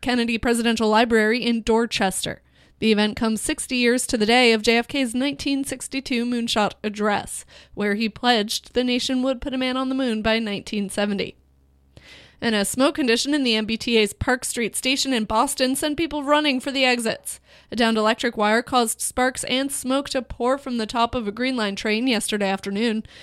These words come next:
Shuttle buses were called in to replace train service between the Kenmore and Government Square stations. There were no injuries and no fire was reported.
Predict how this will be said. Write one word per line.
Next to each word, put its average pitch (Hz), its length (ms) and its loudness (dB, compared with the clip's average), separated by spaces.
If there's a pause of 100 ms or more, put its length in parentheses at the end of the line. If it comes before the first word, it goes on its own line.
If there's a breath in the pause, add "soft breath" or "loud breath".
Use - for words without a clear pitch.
(140 loud breath)
Shuttle 214 260 -2
buses 214 380 -2
were 202 100 -2
called 214 280 0
in 254 160 4
to 269 100 -4
replace 269 380 -2
train 285 260 -2
service 226 320 -2
between 220 300 -4
the 208 40 -4
Kenmore 233 360 0
and 247 200 -4
Government 240 360 0
Square 208 320 0
stations. - 640 -2 (380 soft breath)
There 214 180 4
were 208 160 0
no 220 320 0
injuries 233 500 0
and 269 160 0
no 254 160 0
fire 233 440 2
was 202 200 -2
reported. 208 520 -2